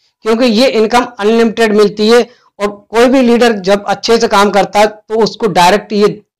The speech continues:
दस परसेंट income आती है। तो ये दस परसेंट income लेने के लिए आपको ज़्यादा मेहनत करना, ज़्यादा काम करना, जितने ज़्यादा लोगों को आप direct sponsor करोगे, उतनी ही आपकी ये ज़्यादा income आएगी।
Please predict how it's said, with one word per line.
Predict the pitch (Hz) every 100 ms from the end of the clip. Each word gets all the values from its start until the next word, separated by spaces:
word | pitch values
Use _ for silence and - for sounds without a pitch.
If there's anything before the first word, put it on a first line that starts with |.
| _
दस | 214
परसेंट | 214 196 165 196 190
income | 175 175 165
आती | 147 143 151 135
है। | 131 - _ _ _ _ _ _ _ _ _
तो | 247
ये | 254 247 - -
दस | 202 170 226 226
परसेंट | 240 254 247
income | 220 208 226
लेने | 214 214 214
के | 220
लिए | 220
आपको | 220 196 220
ज़्यादा | 170 170 175 208
मेहनत | 190 180 185
करना, | 180 175 180
ज़्यादा | 170 175 190
काम | 214 180
करना, | 180 175 180 180
जितने | 196 214 240
ज़्यादा | 202 196 202
लोगों | 220 214 202 208
को | 226
आप | 196 170
direct | 180 190 214 214
sponsor | - 190 190 202
करोगे, | 180 185 190 247 269 269 _ _ _
उतनी | 208 208 254
ही | 262 277
आपकी | 220 208 220 240
ये | 233
ज़्यादा | 180 233 214 269
income | 262 202 202 208 180
आएगी। | 156 143 160 131